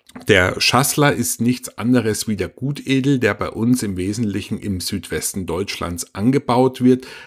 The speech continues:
dort auch als, äh,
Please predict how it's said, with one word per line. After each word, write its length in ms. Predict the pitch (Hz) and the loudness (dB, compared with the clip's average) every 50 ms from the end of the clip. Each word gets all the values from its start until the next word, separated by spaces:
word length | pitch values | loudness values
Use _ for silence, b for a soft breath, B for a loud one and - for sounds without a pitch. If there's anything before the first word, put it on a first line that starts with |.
| B B | B B
dort 400 | _ 98 95 101 113 113 - - B B B B B _ | _ 4 4 4 4 2 0 -6 B B B B B _
auch 400 | - 101 101 104 101 87 90 - _ | -2 2 2 2 2 0 -6 -8 _
als, 440 | 90 98 95 92 92 - - - B B B B B B B B B B _ _ _ _ | -6 -4 -4 -4 -4 -4 -4 -6 B B B B B B B B B B _ _ _ _
äh, 260 | - 101 98 90 90 | -2 0 0 0 -2